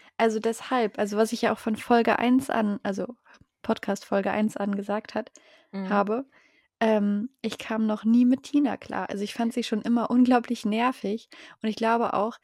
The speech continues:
Speaker 1: dass sie der Grund ist, weshalb ich die Ariel-Synchro mit der Synchronsprecherin einfach nicht so mag, weil, ah, ich find's, ich find Tina furchtbar. <laughs>
Speaker 2: Ich muss sagen, äh, vielleicht habe ich da,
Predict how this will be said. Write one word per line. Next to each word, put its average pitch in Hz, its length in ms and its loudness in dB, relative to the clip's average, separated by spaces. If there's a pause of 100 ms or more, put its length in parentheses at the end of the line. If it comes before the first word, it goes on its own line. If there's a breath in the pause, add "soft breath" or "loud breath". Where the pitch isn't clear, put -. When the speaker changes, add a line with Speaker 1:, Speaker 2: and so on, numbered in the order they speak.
(180 soft breath)
Speaker 1:
dass 214 160 -8
sie 233 100 -2
der 220 160 2
Grund 233 300 0
ist, 214 220 -4
weshalb 208 380 -2
ich 226 160 -6
die 202 300 -2
Ariel-Synchro 208 1040 0
mit 208 280 -4
der 208 300 2 (100)
Synchronsprecherin 208 960 -4
einfach 202 300 -6
nicht 214 220 -4
so 208 100 -4
mag, 233 420 0 (280)
weil, 208 360 2 (1300)
ah, - 60 -8 (260 loud breath)
ich - 100 -18
find's, - 280 -12 (260)
ich 240 140 -8
find 214 140 -2
Tina 202 220 -6
furchtbar. 330 460 -4
<laughs> - 480 -8 (1400 loud breath)
Speaker 2:
Ich 262 160 -4
muss - 260 -12
sagen, 262 400 0 (520)
äh, - 120 -10
vielleicht 247 400 -12
habe 262 160 -6
ich - 100 -16
da, 254 300 0